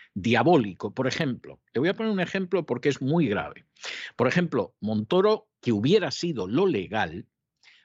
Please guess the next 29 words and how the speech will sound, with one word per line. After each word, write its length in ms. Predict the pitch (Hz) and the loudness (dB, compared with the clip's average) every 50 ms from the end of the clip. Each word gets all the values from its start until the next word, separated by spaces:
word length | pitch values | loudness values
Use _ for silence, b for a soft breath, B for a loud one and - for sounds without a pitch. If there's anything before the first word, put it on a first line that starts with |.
| b - | b -2
podría 520 | 131 123 120 135 160 190 202 180 - _ _ | 0 0 0 0 2 2 2 0 0 _ _
haber 280 | - 107 101 95 131 139 | -8 -6 -2 -2 0 0
impulsado 1080 | 151 170 170 151 135 - 156 156 156 143 - - 175 175 175 175 175 190 208 - _ _ _ | 0 0 -2 -4 -2 -2 0 0 0 -2 -2 -2 0 0 0 0 -2 -4 -6 -8 _ _ _
una 280 | - 104 104 104 120 131 | -8 -4 -2 -2 0 0
ley 480 | 139 175 208 208 208 226 233 240 - _ - | 2 4 6 4 4 2 0 -8 -14 _ -12
en 140 | - 87 | -10 -8
el 160 | 90 101 - - | -8 -8 -6 -2
Parlamento 960 | 139 139 131 151 151 156 160 185 196 202 190 175 175 - 196 208 247 - B B B B B B B | -2 0 0 0 -2 -2 -2 -2 -2 -2 -4 -6 -6 -6 -6 -6 -6 -6 B B B B B B B
en 260 | - 147 147 147 135 | 0 0 0 0 -2
virtud 500 | 123 131 127 120 120 _ - 165 170 170 | -4 -4 -6 -6 -8 _ -2 0 0 0
de 120 | 143 151 139 | 0 0 -2
la 220 | 143 139 139 135 | 0 -2 -4 -8
cual 460 | _ - 190 202 202 196 196 226 285 _ _ _ _ | _ 2 2 2 2 2 -2 -4 -8 _ _ _ _
de 280 | - 113 98 95 123 120 | -10 -10 -6 -4 -4 -4
pronto 720 | 117 - 156 165 170 170 165 151 - - 196 208 214 208 B B B B B | -2 -2 -2 -2 0 0 -2 -4 0 2 2 2 2 0 B B B B B
las 360 | - 107 113 110 104 107 - | -4 -2 0 0 0 0 0
sociedades, 1040 | - - 135 135 - - 127 120 120 147 190 196 185 185 214 254 247 - - - _ _ _ _ - _ - - | -2 -2 -2 -2 -2 0 0 2 4 4 2 2 2 0 -4 -4 -4 -12 -18 -18 _ _ _ _ -20 _ -12 -6
pues, 240 | 120 120 117 113 | -2 -2 -2 -2
dejaran 440 | 104 120 - - - 160 160 165 165 | -4 -4 -4 -2 0 0 0 0 0
de 120 | 147 147 135 | -2 -4 -4
ser 220 | - 165 160 135 | -2 -2 -4 -4
sociedades 840 | - - 135 123 120 - - 151 147 170 180 180 180 190 214 214 - B B B B B B | -4 -4 -4 -4 -4 -2 -2 0 2 2 2 2 2 -2 -4 -4 -8 B B B B B B
si, 280 | - - - 160 160 | -4 -2 0 0 0
por 220 | 156 - 160 143 131 | 0 0 0 0 0
ejemplo, 640 | 120 - - 156 151 156 - 180 175 185 180 - - | 0 0 -2 -4 -4 -2 0 2 2 2 2 0 -4
había 280 | 113 110 107 139 147 135 | -6 -2 2 2 2 2
un 160 | 127 113 - | 2 -2 -4
socio 480 | - - 139 127 - - - 117 107 | -2 0 0 -2 -2 -2 -2 -2 -2
único, 560 | 92 76 69 67 - _ _ _ - _ _ | -2 -4 -8 -16 -18 _ _ _ -20 _ _